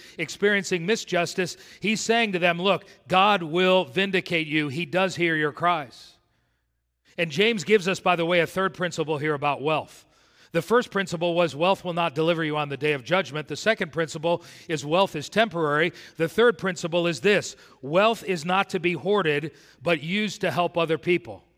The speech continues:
Because that's exactly what he said to them in verse three. "You have stored up treasure in these last days." They were hoarding their wealth,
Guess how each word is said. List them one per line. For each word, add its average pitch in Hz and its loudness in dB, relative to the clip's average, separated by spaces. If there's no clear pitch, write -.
Because 175 0
that's 233 4
exactly 208 2
what 190 0
he 185 -4
said 214 -2
to 165 -2
them 151 0
in 160 0
verse 185 0
three. 226 2
"You 196 0
have 170 2
stored 247 4
up 208 2
treasure 190 0
in 190 -4
these 190 0
last 170 0
days." 170 0
They 170 2
were 175 0
hoarding 233 0
their 165 2
wealth, 151 2